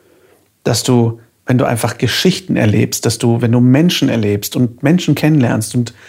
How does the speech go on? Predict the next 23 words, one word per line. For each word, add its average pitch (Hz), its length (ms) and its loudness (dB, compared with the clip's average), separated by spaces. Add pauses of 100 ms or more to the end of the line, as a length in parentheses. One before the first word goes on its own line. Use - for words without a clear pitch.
(240)
einfach - 200 -4
Dinge 202 340 2
erlebst, 120 480 -2
dass 120 220 -6
dich - 360 -2
das - 420 -6 (540)
erfüllt, 139 600 0
dass 120 140 -2
das - 160 -2
die 131 160 0
Dinge 156 240 4
informiert, 139 520 2
die 131 80 0
du 123 100 0
tust. - 680 -6 (520)
Und 127 160 2
ich 117 100 2
merk 135 160 2
das 120 140 -2
jetzt 117 160 -4
gerade 139 260 -2
einfach 135 260 -2
total, 131 840 -2